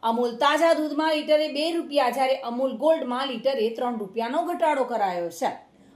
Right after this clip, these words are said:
અમૂલની સાતસો થી વધુ પ્રોડક્ટ્સના ભાવમાં ઘટાડો કરવામાં આવ્યો છે.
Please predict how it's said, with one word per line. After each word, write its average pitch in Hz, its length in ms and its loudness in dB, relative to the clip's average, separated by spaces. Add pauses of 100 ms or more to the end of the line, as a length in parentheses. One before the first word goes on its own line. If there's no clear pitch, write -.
અમૂલની 220 460 2
સાતસો 320 460 2
થી 320 160 0
વધુ 320 320 8
પ્રોડક્ટ્સના 285 640 0
ભાવમાં 269 580 0
ઘટાડો 349 440 4
કરવામાં 302 540 0
આવ્યો 226 240 -2
છે. 220 220 0